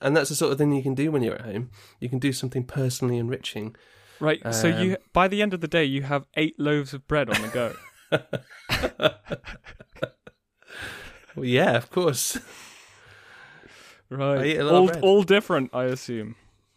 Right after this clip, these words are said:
Speaker 1: Yeah.
Speaker 2: One for each day of the week, plus, plus the, what they
Speaker 1: Plus
Speaker 2: call
Speaker 1: the
Speaker 2: the
Speaker 1: spare.
Speaker 2: baker's dozen. Yeah.
Speaker 1: Yeah.
Speaker 2: Except it's eight. Nice.
Speaker 1: Yeah. Sh-, Charlotte says, "I, um, I
Speaker 2: Make
Speaker 1: don't
Speaker 2: too
Speaker 1: know
Speaker 2: much
Speaker 1: any,
Speaker 2: bread.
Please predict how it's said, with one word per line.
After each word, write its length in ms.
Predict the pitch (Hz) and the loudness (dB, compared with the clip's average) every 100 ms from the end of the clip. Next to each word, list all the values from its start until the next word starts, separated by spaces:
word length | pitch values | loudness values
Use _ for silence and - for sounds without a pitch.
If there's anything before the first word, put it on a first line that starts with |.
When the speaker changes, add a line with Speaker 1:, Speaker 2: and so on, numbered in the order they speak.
| _ - - - | _ -18 -18 -6
Speaker 1:
Yeah. 260 | 117 123 | -4 2
Speaker 2:
One 160 | 156 165 | 4 4
for 140 | - | 2
each 280 | 180 165 156 | 0 2 0
day 180 | 165 151 | 2 2
of 100 | 139 | 2
the 100 | 143 | -2
week, 400 | 139 147 - - - | 0 -2 -4 -20 -8
plus, 320 | - 139 - | -2 -2 -4
plus 360 | - 151 139 - | -6 -4 -4 -4
the, 380 | 139 127 123 123 _ _ _ - | -4 -2 -2 -6 _ _ _ -14
what 160 | 131 | -8
they 60 | 123 | -4
Speaker 1:
Plus 100 | 120 | -2
Speaker 2:
call 160 | 131 120 | -2 -6
Speaker 1:
the 80 | |
Speaker 2:
the 40 | 127 | -4
Speaker 1:
spare. 140 | 123 | -4
Speaker 2:
baker's 240 | 123 123 - | -4 -8 -2
dozen. 440 | 123 123 113 117 | -2 -2 -8 -12
Yeah. 280 | 123 131 123 123 | -8 -6 -6 -6
Speaker 1:
Yeah. 240 | 123 117 113 _ _ _ _ _ _ _ - | -4 -4 -6 _ _ _ _ _ _ _ -20
Speaker 2:
Except 280 | - - | -14 -14
it's 140 | - - | -14 -16
eight. 180 | 110 - _ _ _ _ _ _ - | -14 -14 _ _ _ _ _ _ -8
Nice. 560 | 123 151 110 - - _ _ - - - | -2 -2 -2 -6 -14 _ _ -20 -14 -2
Speaker 1:
Yeah. 360 | 123 120 110 - | 2 2 0 -8
Sh-, 200 | - - _ _ _ | -12 -12 _ _ _
Charlotte 380 | - 151 151 123 | 0 4 6 4
says, 300 | - 123 123 131 | 6 4 4 2
"I, 260 | 123 123 | 4 6
um, 520 | 120 120 117 131 131 - _ _ _ _ _ - - _ _ | 6 2 -2 -4 -6 -14 _ _ _ _ _ -20 -20 _ _
I 40 | 131 | -2
Speaker 2:
Make 100 | 127 | 2
Speaker 1:
don't 200 | 123 117 | 4 4
Speaker 2:
too 40 | 123 | 4
Speaker 1:
know 120 | 123 | 6
Speaker 2:
much 80 | 123 | 6
Speaker 1:
any, 160 | 127 | 4
Speaker 2:
bread. 260 | 107 104 | 2 -4